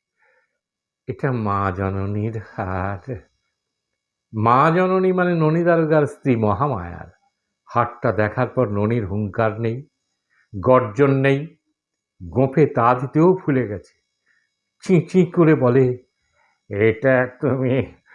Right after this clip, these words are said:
পেলে কি করে?" কানাই জানান, সাত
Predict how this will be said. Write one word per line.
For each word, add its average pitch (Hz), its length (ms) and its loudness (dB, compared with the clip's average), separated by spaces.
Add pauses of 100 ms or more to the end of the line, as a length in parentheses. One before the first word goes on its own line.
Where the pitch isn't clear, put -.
(540)
পেলে 123 360 4
কি 151 180 -2
করে?" 151 640 2 (1600)
কানাই 113 320 2
জানান, 104 440 -2 (920)
সাত 160 320 0